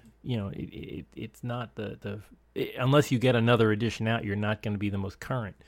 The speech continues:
<sighs> They had the manpower and they had the machines. You know, those, those presses were running that,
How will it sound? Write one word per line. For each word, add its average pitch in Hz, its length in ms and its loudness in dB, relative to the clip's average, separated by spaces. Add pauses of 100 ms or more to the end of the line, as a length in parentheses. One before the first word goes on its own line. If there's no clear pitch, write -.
(220)
<sighs> - 280 -10
They 127 120 -2
had 131 100 0
the 104 80 0
manpower 131 500 4
and 117 80 2
they 110 60 -2
had 117 140 -2
the 101 40 -2
machines. 131 640 0
You 123 100 -4
know, 110 60 -2
those, 117 220 -2
those 123 180 -4
presses 135 440 0
were 117 120 -2
running 113 500 0 (280)
that, 113 240 -2